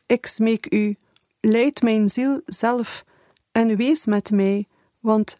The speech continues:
uit mijzelf ben ik niets." Voor een korte tijd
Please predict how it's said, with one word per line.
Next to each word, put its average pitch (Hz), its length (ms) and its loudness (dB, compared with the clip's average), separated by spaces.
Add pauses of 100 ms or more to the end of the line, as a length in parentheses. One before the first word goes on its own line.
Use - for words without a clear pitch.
(120)
uit 214 280 0
mijzelf 214 680 -2
ben 214 220 0
ik - 220 -4
niets." - 600 -2 (2000)
Voor 247 200 0
een 233 160 2
korte 294 400 0
tijd 202 440 -4